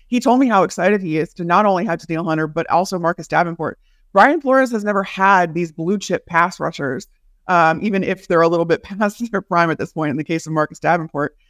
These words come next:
Um, but he's never had that. He's always, he's never had a guy go over ten sacks, despite the fact that his units have gotten so much pressure and have sack-, have,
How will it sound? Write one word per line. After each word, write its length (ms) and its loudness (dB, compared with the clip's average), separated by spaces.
Um, 480 2
but 100 -4
he's 120 -2
never 160 -2
had 320 0
that. 260 -10
He's 260 0
always, 380 2
he's 120 -4
never 220 2
had 220 2
a 40 -2
guy 240 0
go 260 -2
over 260 -2
ten 340 -6
sacks, 500 -2
despite 480 0
the 80 -2
fact 260 2
that 120 -2
his 240 -4
units 340 -2
have 200 -4
gotten 460 0
so 380 -2
much 180 -2
pressure 320 0
and 160 -2
have 120 -2
sack-, 540 -2
have, 220 -2